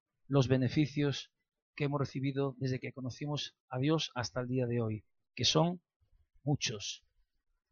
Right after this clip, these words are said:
Aquellos que nosotros sabemos y aun aquellos que nosotros no sabemos, porque te puedo asegurar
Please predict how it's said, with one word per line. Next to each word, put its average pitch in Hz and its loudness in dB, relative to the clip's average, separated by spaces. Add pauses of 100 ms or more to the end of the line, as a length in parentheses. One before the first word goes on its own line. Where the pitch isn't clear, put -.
(160)
Aquellos 156 0
que 139 -4
nosotros 151 -2
sabemos 190 4 (640)
y 139 4
aun 190 8
aquellos 202 2
que 170 -4
nosotros 170 -4
no 143 -6
sabemos, 117 -4 (520)
porque 131 -4
te 131 0
puedo 170 4
asegurar 139 0